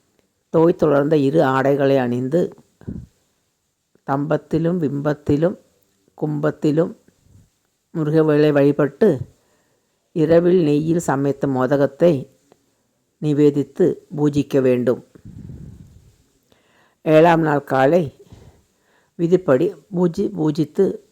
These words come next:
கந்தன் அடியார்களுடன் அமர்ந்து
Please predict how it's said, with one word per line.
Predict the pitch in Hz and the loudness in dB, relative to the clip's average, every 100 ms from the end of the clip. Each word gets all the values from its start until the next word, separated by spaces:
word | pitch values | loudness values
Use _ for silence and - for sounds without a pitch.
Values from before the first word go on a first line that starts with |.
| _ - | _ -6
கந்தன் | 147 151 156 160 _ _ _ _ | -4 -2 -2 -4 _ _ _ _
அடியார்களுடன் | - 151 151 147 143 143 143 170 - _ _ _ | -6 -2 2 2 2 0 0 0 -4 _ _ _
அமர்ந்து | - 139 143 135 147 | -6 -2 0 -2 -4